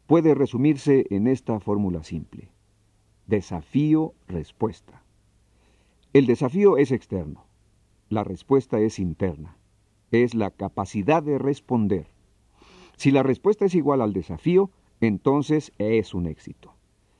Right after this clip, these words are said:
Si la respuesta es obsoleta debido a un nuevo cambio, aun cuando antes pudo aplicarse y funcionó,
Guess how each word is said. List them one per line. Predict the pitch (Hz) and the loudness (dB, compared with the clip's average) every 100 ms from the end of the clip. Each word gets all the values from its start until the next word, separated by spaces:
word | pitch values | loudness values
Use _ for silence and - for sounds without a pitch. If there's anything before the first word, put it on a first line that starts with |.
| _ _ | _ _
Si | - | -6
la | 98 92 | -4 -6
respuesta | 78 - - 139 135 - 95 - | -10 -8 2 4 4 -2 -10 -4
es | 113 117 - | 0 0 -2
obsoleta | 92 - 95 117 135 127 107 | -6 -8 -2 2 0 0 -2
debido | 101 113 104 98 | 0 0 0 -2
a | |
un | 98 95 | -4 -4
nuevo | 95 85 78 | -4 -6 -8
cambio, | - 123 123 113 117 - _ _ _ | -4 -2 -2 -2 -2 -4 _ _ _
aun | 117 123 101 | -2 -2 -2
cuando | 110 101 95 101 | -2 -2 -2 0
antes | 160 190 131 | 0 0 -4
pudo | - 123 113 | -2 -2 -2
aplicarse | - 92 - 101 87 85 | -2 -8 -6 -8 -8 -8
y | 82 | -6
funcionó, | - 151 - 98 127 220 | 0 -2 0 0 2 0